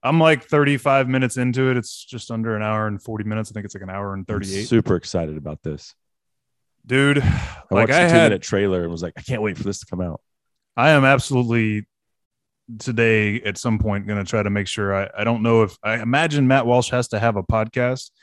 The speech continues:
Speaker 1: He definitely has a sh-, has a show on the Daily Wire, like a, like a video show.
Speaker 2: Hmm.
Speaker 1: Um, man, he's awesome. I've heard him talk a few times. I think we've brought him up before for something else. Maybe it was this stu-, type of stuff.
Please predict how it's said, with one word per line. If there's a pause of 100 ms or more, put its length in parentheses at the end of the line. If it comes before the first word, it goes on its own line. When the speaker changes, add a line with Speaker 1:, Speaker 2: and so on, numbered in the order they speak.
(200)
Speaker 1:
He
definitely
has
a
sh-,
has
a
show
on
the
Daily
Wire, (500)
like
a,
like
a (180)
video
show. (440)
Speaker 2:
Hmm.
Speaker 1:
Um, (160)
man,
he's
awesome.
I've
heard
him
talk
a
few
times.
I
think
we've
brought
him
up
before
for
something
else.
Maybe
it
was
this
stu-, (100)
type
of
stuff.